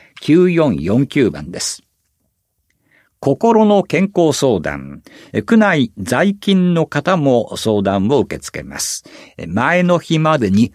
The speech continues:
予約が必要です。え、台東保健所は二日午後三時半から五時、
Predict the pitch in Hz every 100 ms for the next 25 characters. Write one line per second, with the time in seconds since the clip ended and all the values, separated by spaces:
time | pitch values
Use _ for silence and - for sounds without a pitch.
0 | _ 107 113 143 - 147 131 - 117 78
1 | 80 - - - _ _ _ _ _ _
2 | _ - - 190 202 202 175 170 170 165
3 | 156 127 101 - _ _ - - - -
4 | 151 147 - _ _ 110 214 202 135 101
5 | 143 170 180 156 156 156 156 107 - 160
6 | 107 76 92 104 -